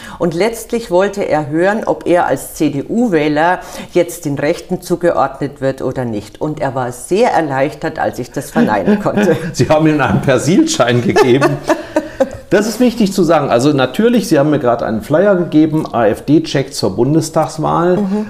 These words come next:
Speaker 2: Äh, da machen Sie offenbar eine Ausnahme, aber generell, äh, ordnen Sie sich selber erstens keinen Parteien zu, aber Sie machen schon auf bestimmte parteipolitische Gruppierungen oder Haltungen aufmerksam.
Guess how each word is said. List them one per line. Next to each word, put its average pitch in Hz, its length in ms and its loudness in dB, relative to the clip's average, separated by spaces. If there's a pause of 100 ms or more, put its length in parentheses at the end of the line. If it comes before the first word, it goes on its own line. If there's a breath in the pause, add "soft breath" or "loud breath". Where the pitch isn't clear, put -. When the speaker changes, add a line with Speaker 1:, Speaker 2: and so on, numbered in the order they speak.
(100)
Speaker 2:
Äh, 139 180 2
da 127 200 2
machen 143 340 0
Sie 131 100 0
offenbar 120 360 0
eine - 160 -2
Ausnahme, 165 600 2
aber 120 280 0
generell, 120 640 4
äh, - 260 -4 (200)
ordnen 135 360 2
Sie 120 160 0
sich 113 220 -4
selber 127 400 2
erstens 113 360 -4
keinen 113 300 0
Parteien 98 480 -4
zu, 196 600 2 (500 soft breath)
aber 147 600 2
Sie 120 480 0
machen 117 600 -4
schon 131 280 0
auf - 320 0
bestimmte 117 440 -4
parteipolitische 107 1000 -4
Gruppierungen 107 680 0
oder 95 280 0
Haltungen 95 420 -2
aufmerksam. 95 580 -2